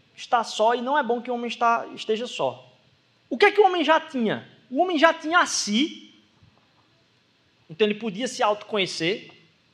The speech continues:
e ainda ia ser, ser só, porque o homem tava só. O homem tinha o mundo todo ali, na criação, então toda a ciência e a aplicação de tudo que há de desenvolvimento pessoal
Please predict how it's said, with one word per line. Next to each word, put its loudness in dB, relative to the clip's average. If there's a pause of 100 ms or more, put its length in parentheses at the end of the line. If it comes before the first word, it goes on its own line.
(300)
e 4
ainda 0
ia -2
ser, -8
ser -2
só, -2
porque -14
o -6
homem -6
tava -4
só. -14 (1200)
O 4
homem 8
tinha 4
o 4
mundo 6
todo 8
ali, 0 (500)
na 2
criação, -2 (340)
então 4
toda 4
a 0
ciência 0
e -2
a 8
aplicação -2
de -2
tudo 4
que -2
há 8
de -2
desenvolvimento -2
pessoal 4